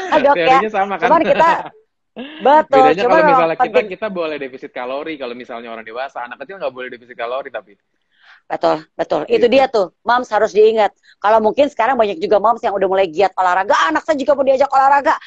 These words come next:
Speaker 1: Biarin
Speaker 2: Hmm.
Speaker 1: aja, kalau kita kan defisit kalori jadinya mungkin ya keren <laughs> gitu kan ya. Berat badannya bisa mencapai nih yang ideal.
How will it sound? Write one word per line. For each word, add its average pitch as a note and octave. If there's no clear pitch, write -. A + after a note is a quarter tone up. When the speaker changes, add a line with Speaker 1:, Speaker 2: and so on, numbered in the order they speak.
Speaker 1:
Biarin G#3+
Speaker 2:
Hmm. C4
Speaker 1:
aja, C#4+
kalau G#3+
kita A3
kan C4
defisit G#3+
kalori G#3+
jadinya G#3+
mungkin A3
ya C#4
keren A#3+
<laughs> -
gitu F#3
kan -
ya. G#3+
Berat A3+
badannya A3+
bisa A#3
mencapai B3
nih A3
yang G3+
ideal. G3+